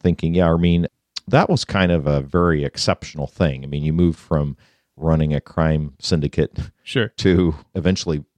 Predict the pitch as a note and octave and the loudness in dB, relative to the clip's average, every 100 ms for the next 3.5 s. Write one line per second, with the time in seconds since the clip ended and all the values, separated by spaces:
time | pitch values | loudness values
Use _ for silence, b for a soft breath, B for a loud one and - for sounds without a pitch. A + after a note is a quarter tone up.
0 | G2 F#2 F2 E2+ D#2 - D2 - - D3+ | -12 -4 0 0 -2 -4 -6 -4 0 0
1 | - C#2+ - E2+ G2+ A#2+ C3+ A2 G2 - | 0 -6 -2 0 0 2 2 4 2 0
2 | E2 - A2+ G#2+ F2 E2+ - F2+ C#2 - | -4 -2 0 2 2 2 0 -4 -8 -4
3 | D#2 D2+ - A#2 A2 | -2 -2 -2 -2 -4